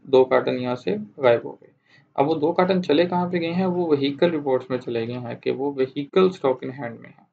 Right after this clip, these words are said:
जब हम व्हीकल की रिपोर्ट लेंगे, ये दिखाएगा कि आपके पास ये वाली प्रोडक्ट जौन सी है, ये आपकी स्टॉक में यहाँ पे आ चुकी है। अगर हम यही चीज़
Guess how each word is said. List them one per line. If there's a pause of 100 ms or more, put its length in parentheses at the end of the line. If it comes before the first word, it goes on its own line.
(640)
जब
हम
व्हीकल
की
रिपोर्ट
लेंगे, (400)
ये
दिखाएगा
कि
आपके
पास
ये
वाली
प्रोडक्ट
जौन
सी
है, (480)
ये
आपकी
स्टॉक
में
यहाँ
पे
आ
चुकी
है। (1300)
अगर
हम
यही
चीज़